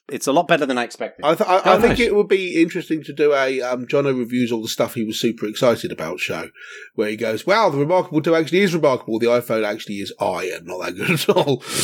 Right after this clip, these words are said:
Speaker 2: So
Speaker 1: Actually, I have two reviews. I also bought this thing called a tonal that, Jeremy, you may be familiar with, which is a digital wa-, a weights thing that you glue to the wall. Um, so, see the thing. Anyway.
Speaker 3: It's the one that's just a mirror?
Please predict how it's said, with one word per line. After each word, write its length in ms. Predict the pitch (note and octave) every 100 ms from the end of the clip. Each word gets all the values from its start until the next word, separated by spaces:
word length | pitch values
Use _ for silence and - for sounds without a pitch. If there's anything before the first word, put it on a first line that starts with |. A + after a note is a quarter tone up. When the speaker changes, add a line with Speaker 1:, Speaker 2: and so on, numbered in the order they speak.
| -
Speaker 2:
So 160 | - G3+ - A#3+ F#3+ F#3+ F3 -
Speaker 1:
Actually, 300 | F3+ - F#3
I 140 | E3
have 200 | G3+ -
two 240 | - D4 F4
reviews. 400 | D#3+ C3 G2 G#2+
I 80 |
also 180 | D3+ D#3
bought 220 | C#3 C#3
this 140 | C3 -
thing 120 | C#3
called 220 | - C3
a 60 | A#2+
tonal 560 | - D#3+ F#3 G2 D#2 _ -
that, 100 | G#2+
Jeremy, 420 | A2+ G#2+ A2+ A#2+ B2+
you 120 | A#2
may 140 | A2
be 80 | G#2+
familiar 300 | - G#2+ G#2
with, 280 | A2 B2+ A#2
which 200 | A2 A2
is 100 | G2
a 140 | G2
digital 500 | E2+ A#2 G2+ G#2 G2+
wa-, 200 | F#2+ G#2 G#2+
a 100 | F#2+
weights 360 | G2+ B2 C#3+
thing 180 | - F2+
that 140 | E2+ -
you 160 | G2
glue 240 | E2+ G2 G2
to 100 | G2
the 100 | F#2
wall. 420 | G2 G#2+ D#2 - _ -
Um, 320 | A2 G2 -
so, 340 | - - A#2 G#2 -
see 180 | - A2
the 140 | G2+
thing. 220 | G2 F2+ - - -
Anyway. 220 | A3 F3
Speaker 3:
It's 60 | D3
the 80 |
one 100 | C#3
that's 160 | B2 -
just 220 | A#2 -
a 80 | A#2+
mirror? 480 | G#2 G#2 A2+ A#2